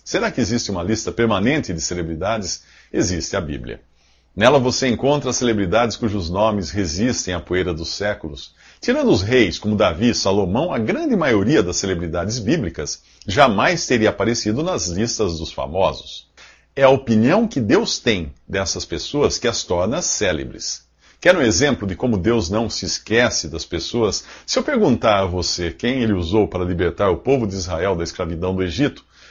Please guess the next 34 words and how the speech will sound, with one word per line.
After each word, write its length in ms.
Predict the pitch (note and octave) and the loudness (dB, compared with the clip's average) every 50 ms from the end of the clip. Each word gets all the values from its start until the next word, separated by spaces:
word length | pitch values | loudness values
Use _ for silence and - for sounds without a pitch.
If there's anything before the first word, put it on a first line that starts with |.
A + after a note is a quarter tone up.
| - _ | -12 _
você 240 | - D3 D3 - E3 | 0 0 2 4 2
responderá 560 | D#3+ E3+ D#3+ - - D3+ C#3 B2 A#2 A2+ B2 | 2 2 0 -2 -2 0 2 2 4 4 2
apenas 320 | C3+ C3 - C3 C#3 C#3+ C3+ | 2 0 0 0 0 0 0
Moisés, 560 | D3 F3 F3+ D3 C3 D3 D3+ C#3 - - - _ - - - - | 0 0 0 2 2 2 0 0 -4 -8 -10 _ -20 -20 -6 2
ou 220 | - D3+ F3 G3 F#3+ | 6 8 8 8 6
no 80 | D3+ | 4
máximo 560 | G#2+ F#2+ A2 C#3+ C#3 D3 - - F2 E2+ E2 | 2 0 0 0 -2 -2 -4 -6 -6 -6 -6
Moisés 580 | D#2+ E2+ F2+ F#2 F2 D#2 E2 E2 E2 F2 F2 G2 | -4 -2 -2 -2 0 0 0 0 0 0 0 0
e 40 | C#3+ | 0
Arão. 300 | D3+ B2+ B2 C3 B2+ - _ _ _ _ _ _ _ _ _ _ _ _ _ - | 2 2 2 0 0 -4 _ _ _ _ _ _ _ _ _ _ _ _ _ -6
É 80 | - | -6
quase 300 | - - B2 A2 G2 F2 | -2 0 2 2 2 0
certo 460 | E2+ - - G#2+ G#2 G2 F2+ - - D2+ | -2 0 2 4 4 2 2 -2 -6 -8
que 120 | - F#2+ | -6 -4
irá 160 | F#2 F#2 F2+ | -2 -2 -2
se 120 | F2 - G2+ | -2 -4 -6
esquecer 400 | - - G#2 F#2 - - A2 G2+ | -4 -4 -4 -2 0 0 2 2
de 100 | G2 G2+ | 2 2
Miriam, 520 | A2 A2 G2+ G2+ F#2+ F#2+ G#2 A2 A2 G2+ | 2 4 2 2 2 2 2 0 0 0
a 80 | F#2 F#2 | 0 0
irmã 340 | G2 G2+ G2 A2 C#3+ E3 E3 | 0 2 2 2 2 0 -2
que, 140 | E3 - C3+ | -2 -2 -2
de 320 | A#2 A2 A#2 - G2 G#2 | -2 -2 -4 -4 -4 -4
Moisés 540 | G#2+ G#2+ G2 F2+ D#2 E2 A2+ A#2+ A#2 G#2+ - | -2 -2 -2 -2 -2 -2 0 0 0 -2 -4
que 320 | - - G#2 G2+ F#2+ F#2 F2 | -6 -6 -4 -4 -4 -4 -2
Deus 240 | D#2+ A2+ B2+ C3 | 0 0 0 0
usou 460 | A2+ A2 F#2+ E2 A2 C#3 C#3 - - - _ _ _ _ - | 0 -2 0 2 4 4 4 2 0 -8 _ _ _ _ -4
para 120 | A#2+ B2 B2 - - - - | -2 -2 -2 -4 -8 -6 -4
preservar 540 | D3+ D#3 C#3+ D#3 D3 A2+ G2+ B2 C3+ C#3+ | -2 0 0 2 2 2 2 2 2 2
a 60 | C#3+ A2 | 2 0
vida 340 | F#2 F#2+ C#3 D#3 A#2+ G2 | 0 2 2 2 2 0
do 80 | E2+ F2+ | -2 -4
futuro 420 | - - F#2 - - F#2 D#2+ E2 | -6 -8 -8 -6 -4 -4 -4 -2
líder. 380 | D#2 D#2+ D#2 C#2 B1+ C#2 B1+ | -2 -4 -4 -6 -6 -10 -12